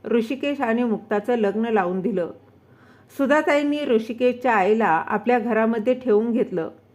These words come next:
म्हणजे त्यांचा पण वेळ जाऊ शकेल. मुक्ता आयुष्याच्या नव्या टप्प्यावर पुढे जात असताना तिच्या आयुष्यात पुन्हा एकदा खुशी येऊ लागली. त्यांना पाहून,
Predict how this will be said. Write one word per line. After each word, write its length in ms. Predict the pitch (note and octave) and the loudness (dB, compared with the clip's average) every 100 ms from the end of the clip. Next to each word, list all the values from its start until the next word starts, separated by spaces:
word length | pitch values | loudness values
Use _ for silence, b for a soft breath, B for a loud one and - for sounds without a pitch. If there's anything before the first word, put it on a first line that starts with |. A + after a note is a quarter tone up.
| _ b b b | _ b b b
म्हणजे 480 | G3+ A3 A3 F3+ - - _ - | 4 6 6 4 0 -14 _ 0
त्यांचा 320 | A#3 A#3 C#4 | 2 4 2
पण 260 | C4+ C#4 C4 | 0 0 4
वेळ 260 | A3 B3 | 4 4
जाऊ 260 | B3 A3+ A3+ | 2 2 2
शकेल. 440 | A#3 G#3+ G#3 G3 - b b b G#3+ | -2 0 0 0 -8 b b b 0
मुक्ता 300 | G#3+ - B3+ | 0 2 2
आयुष्याच्या 640 | A#3+ A3 A3 B3+ A#3 B3 | 4 4 2 -4 -2 -2
नव्या 300 | A3+ G3 A3+ | 0 0 0
टप्प्यावर 540 | B3 A#3+ A#3 G#3+ A3+ | 0 -2 0 2 2
पुढे 320 | A3+ A3 G#3+ A#3+ | 0 2 4 4
जात 280 | A#3 A3 | 2 0
असताना 520 | F#3+ F#3+ A3 G#3 E3+ E3+ - b b b b | -2 -2 -4 -2 -4 -8 -20 b b b b
तिच्या 260 | B3+ B3 D4 | -2 2 4
आयुष्यात 380 | C4 B3+ C#4 C4 | 4 2 -2 -4
पुन्हा 400 | - G#3+ A#3 B3+ | 0 2 2 0
एकदा 320 | A#3 A3+ A#3+ | -2 -2 -2
खुशी 420 | A#3+ A3+ A3 C4+ B3+ | -2 -4 -4 -2 4
येऊ 200 | A3 F#3+ | 4 4
लागली. 420 | F3 E3 E3 D#3+ - _ _ b b b b - | 2 -2 -6 -8 -14 _ _ b b b b 2
त्यांना 280 | A3 G#3+ A#3+ | 4 4 2
पाहून, 480 | A3+ G#3 A3+ F#3+ | 2 0 0 -2